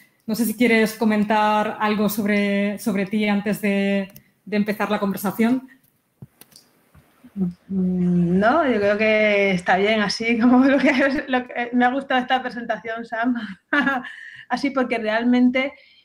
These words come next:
Speaker 2: claro, ¿no? A veces cuando nos hacen, nos hacen entrevistas, ¿no? Desde los medios de comunicación, ¿no? Entonces sí que hay, vamos a buscar a, a testimonios y, y, y después a voces expertas, ¿no? Y no se plantean que a veces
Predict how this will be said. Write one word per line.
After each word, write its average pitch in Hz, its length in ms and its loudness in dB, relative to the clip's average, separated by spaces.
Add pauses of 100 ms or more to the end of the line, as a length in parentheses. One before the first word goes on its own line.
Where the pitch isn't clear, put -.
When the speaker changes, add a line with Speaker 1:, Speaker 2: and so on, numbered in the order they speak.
(220)
Speaker 2:
claro, 247 320 2
¿no? 220 320 -2
A 214 100 -2
veces 247 400 -6
cuando 233 200 -6
nos 208 160 -8
hacen, 247 340 -4
nos 214 140 -12
hacen 233 240 -4
entrevistas, 226 800 -6
¿no? 214 160 -4
Desde 190 240 -4
los 180 80 -2
medios 208 220 -4
de 214 120 -6
comunicación, 220 1040 -2
¿no? 202 220 -6 (360)
Entonces 226 360 -2
sí 247 140 2
que 247 80 2
hay, 214 160 0
vamos 294 280 2
a 359 80 4
buscar 339 440 0
a, 285 160 0
a 226 240 -4
testimonios 226 720 -6
y, 214 180 -8
y, 220 160 -20
y 233 100 -14
después 240 300 -4
a 311 60 2
voces 269 260 0
expertas, 196 540 -2
¿no? 208 160 0
Y 285 80 0
no 233 100 2
se 269 140 0
plantean 247 600 2
que 240 80 0
a 214 80 2
veces 233 520 -6